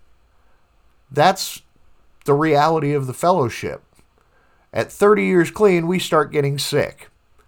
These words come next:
At forty years clean, we start getting sick and old. And at fifty plus, we're just fucking old.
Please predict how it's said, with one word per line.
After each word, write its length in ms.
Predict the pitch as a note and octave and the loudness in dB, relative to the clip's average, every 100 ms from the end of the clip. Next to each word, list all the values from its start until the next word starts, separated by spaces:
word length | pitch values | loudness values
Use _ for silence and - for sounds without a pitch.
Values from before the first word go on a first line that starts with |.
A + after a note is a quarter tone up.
| _ | _
At 180 | - A#2+ | -6 -6
forty 420 | - - G3+ G3 | -6 0 4 4
years 360 | F3+ D#3 D3 C3+ | 2 -2 -2 -4
clean, 540 | D3 D3+ C3+ C3 C#3 - - _ - | -6 -4 -2 -4 -6 -14 -20 _ -6
we 140 | D3 | -4
start 340 | C#3 F#3 E3 | 0 2 2
getting 200 | D3+ C#3 | 0 -6
sick 340 | C#3 - E3+ - | -6 -2 -2 -2
and 120 | C3+ | 0
old. 460 | C#3+ A2+ - - - - _ _ _ - | 2 2 0 -10 -20 -20 _ _ _ -6
And 120 | C3 | -4
at 100 | - | -4
fifty 460 | - G#3 G#3+ G3+ F#3+ | 0 2 2 -2 -6
plus, 640 | - F#3+ A3 B3 - - _ _ _ _ - | 0 4 4 2 -8 -14 _ _ _ _ -2
we're 140 | F3 | 0
just 300 | F#3+ D3 - | 0 -6 -2
fucking 340 | E3 - G#2+ | 0 0 0
old. 400 | A#2 B2 E2 A#1+ | 2 2 0 -6